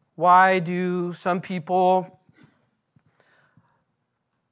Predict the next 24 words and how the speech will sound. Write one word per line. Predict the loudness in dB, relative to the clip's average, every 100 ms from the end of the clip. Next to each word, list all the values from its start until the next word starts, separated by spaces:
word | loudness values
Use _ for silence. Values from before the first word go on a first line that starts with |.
| _
have, | -2 4 6 6 4 -2 -14 -6
uh, | -2 0 -2 -8 -18 -18 -6
God | 4 6 4 0
speak | -8 -8 -8
to | -6
them | -6 -4 -2 -4 -4
in | -6 -8 -12
certain | -20 -6 0 0 0 -4
ways | -2 -2 0 -2 -4
and, | -6 -6 -10 -20 _ _ _ -12
and | -4
other | -2 -2
people | -4 -8 -6
not? | -2 0 2 2
Or | 2 2 0 -6 _ -20 _ _ _
maybe | -6 -4 -2 -2 -4 -4 -6
you | -8 -6
could | -6 -6
say, | -4 -2
"How | 2 0
come | 0 -2 -2 -4 -8 -14 _ _ _ _ _ _
God's | 2 4 4 -2 -16 -20 _
sort | -8 -2 -2
of | -2 -6